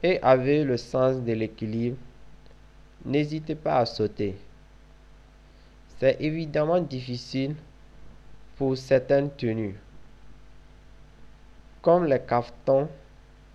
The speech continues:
par exemple. Mais pour tout le reste, n'hésitez pas à le faire. Se libérer de la pesanteur pendant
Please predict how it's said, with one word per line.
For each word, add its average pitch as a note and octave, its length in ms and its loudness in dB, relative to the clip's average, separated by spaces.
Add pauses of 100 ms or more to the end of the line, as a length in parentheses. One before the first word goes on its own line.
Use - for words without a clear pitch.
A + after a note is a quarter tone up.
(1120)
par A2+ 180 2
exemple. G#2+ 360 0 (2500)
Mais D3 220 6
pour D3+ 440 -2 (180)
tout F3 240 -2
le C3 180 6
reste, B2 360 2 (560)
n'hésitez C#3 520 0
pas D#3+ 200 0
à A2+ 180 0
le G#2+ 120 0
faire. G#2 420 0 (1700)
Se C#3 360 0 (140)
libérer D#3 760 2 (1000)
de A#2+ 420 2 (540)
la A#2+ 160 2
pesanteur B2+ 880 2 (800)
pendant C3 460 4